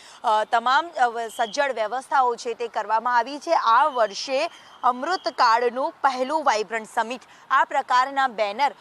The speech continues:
અમદાવાદના એરપોર્ટથી લઈને તમામ રૂટ ઉપર જોવા પડી રહ્યા છે નજરે. સાથે જ તમામ તૈયારીઓને પણ આખરી ઓપ આપવામાં આવી રહ્યું છે.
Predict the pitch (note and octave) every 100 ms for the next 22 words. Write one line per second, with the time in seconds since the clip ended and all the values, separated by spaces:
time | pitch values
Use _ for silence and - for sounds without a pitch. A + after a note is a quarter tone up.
0 | - A#3+ A#3+ A#3 A#3 B3+ C#4 C4 C#4 -
1 | A#3+ A#3 - D4+ - - D4+ C4 A#3+ B3
2 | D4 - B3 A3 G#3+ G#3 C#4+ - B3+ -
3 | B3+ B3+ G3+ A3+ B3 C4 - - - -
4 | C#4 C#4+ D#4+ C#4 A#3+ A3+ C#4+ B3+ B3+ A#3
5 | A#3+ F#3+ - - - C4 E4 - C#4+ -
6 | C4+ C4 B3+ A#3 A#3+ A#3 A#3+ D4+ D4 B3+
7 | A3+ A3 A#3 G#3+ - B3 B3 A#3 A#3 -
8 | B3 B3 B3 B3 C#4 C4+ C#4+ D#4+ E4